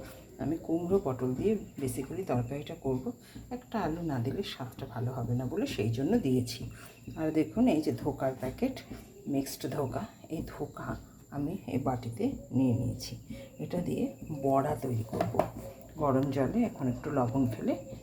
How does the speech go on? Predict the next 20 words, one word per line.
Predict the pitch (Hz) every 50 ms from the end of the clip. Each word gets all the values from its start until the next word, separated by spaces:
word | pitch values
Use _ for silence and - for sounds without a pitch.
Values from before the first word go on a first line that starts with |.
| -
এই | - 131
ধোকাটাকে | 131 151 127 117 131 - 135 123 135 139
গুলে | 135 - 135 127 131 135
নিয়ে | 127 120 170 220 269 - -
বড়া | 139 139 131 120 123 127
বানিয়ে | 117 123 123 123 123 147 214 294 - - - - - - -
তারপরে | - 123 120 113 117 120 139
আমি | 127 120 131
এই | 131 127
তরকারিটা | - 127 110 113 113 113 127 131 127 - 247 381 381 - - -
রেডি | 139 131 117 113 110
করব। | - 117 113 - - - - - - - - - - - - - - 403 349 339
দেখুন, | 165 160 - - - - 156 220 240 - - - - - - -
কড়াইতে | - 151 143 151 156 151 - 165 160
তেল | - 170 160 160 160 156
দিয়েছি, | 147 151 147 147 143 147 - - 269 302 - - - - - - - - - -
এবার | 135 151 156 147 143 143
আমি | 135 139 160 233 285 - - - - - - - - - - - - - - - - - - - - 165
বড়াগুলো | 151 143 139 135 135 135 135 135 - 143 262 330 - - - - - - - 285
দিচ্ছি। | 285 277 110 - - - - -